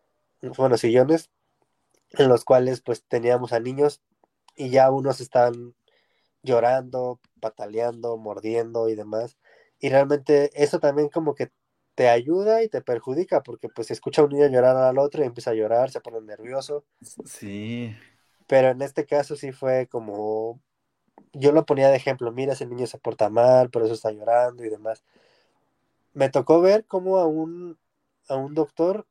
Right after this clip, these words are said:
Speaker 1: este, estábamos igual con otros compañeros, se acercó a ayudarlos y lo mordió, pero al, al doctor que estaba supervisando. Le mordió el dedo, pero como tal, a mí, a mí, a mí no. Incluso
Speaker 2: Ok.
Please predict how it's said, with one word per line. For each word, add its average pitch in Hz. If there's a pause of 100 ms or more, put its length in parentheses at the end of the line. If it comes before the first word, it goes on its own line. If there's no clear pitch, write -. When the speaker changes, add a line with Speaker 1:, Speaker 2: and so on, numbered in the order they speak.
Speaker 1:
este, 110 (720)
estábamos 135
igual 120
con 123
otros 127
compañeros, 147
se 135
acercó 110
a 120
ayudarlos 151 (460)
y 135
lo 110
mordió, 117
pero 110
al, 104
al 113
doctor 113
que 135
estaba 123
supervisando. 107 (160)
Le 123
mordió 117
el 123
dedo, 170
pero 117 (340)
como 131
tal, 156
a 151
mí, 156
a 147
mí, 143
a 135
mí 143
no. 123 (680)
Incluso 147 (160)
Speaker 2:
Ok. 101